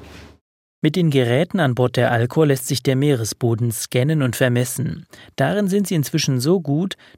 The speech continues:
dass sie auch Dinge erkennen können, die fünf Millimeter und kleiner sind. Hier am Geomar aber können sie noch mehr.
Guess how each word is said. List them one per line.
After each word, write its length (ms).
dass 160
sie 160
auch 160
Dinge 340
erkennen 440
können, 260
die 140
fünf 400
Millimeter 640
und 240
kleiner 400
sind. 360
Hier 180
am 120
Geomar 500
aber 220
können 240
sie 120
noch 200
mehr. 380